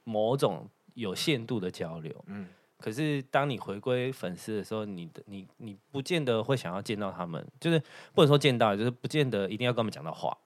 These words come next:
Speaker 2: 嗯。
Speaker 1: 可是你很单纯喜欢他们的音乐，那个，那个悸动，我觉得还蛮需要一直找到的，不然很难在这一行有继续有热情。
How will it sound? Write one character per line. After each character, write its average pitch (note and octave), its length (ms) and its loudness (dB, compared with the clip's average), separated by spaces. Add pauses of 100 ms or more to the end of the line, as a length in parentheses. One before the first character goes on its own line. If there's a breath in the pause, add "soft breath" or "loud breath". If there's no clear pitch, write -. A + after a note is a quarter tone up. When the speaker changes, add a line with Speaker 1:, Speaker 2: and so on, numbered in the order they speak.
Speaker 2:
嗯。 G2+ 360 -8
Speaker 1:
可 - 100 -4
是 C3 160 -2
你 G2+ 360 -4
很 F#2+ 200 -8
单 A#2+ 200 2
纯 G#2 160 -6
喜 - 100 -10
欢 F2 100 -2
他 A2 140 -4
们 G#2 60 -4
的 F2+ 80 -4
音 G#2 160 -6
乐， A2+ 160 0
那 A2 100 -2
个， E2 260 -4 (120)
那 C#3 100 -4
个 G#2 240 -2 (260)
悸 B2 280 -6
动， A2+ 200 4
我 E2+ 120 -8
觉 - 120 -16
得 F#2 300 -8 (760)
还 G2+ 240 -4
蛮 G2 240 0
需 A2 280 -4
要 G#2+ 200 4
一 A2 100 -6
直 G2 80 -16
找 C#2+ 300 -6
到 F2 180 0
的， - 180 -12 (120)
不 D3 80 4
然 G#2 260 -2 (500 soft breath)
很 G2+ 200 -6
难 G#2+ 420 -6 (1000)
在 C3 220 4
这 C#3 140 0
一 C3 80 4
行 F#2+ 180 -6
有 D#2 60 -8
继 A2+ 120 -10
续 G#2 140 -8
有 E2+ 80 -6
热 F#2 240 -4
情。 - 240 -10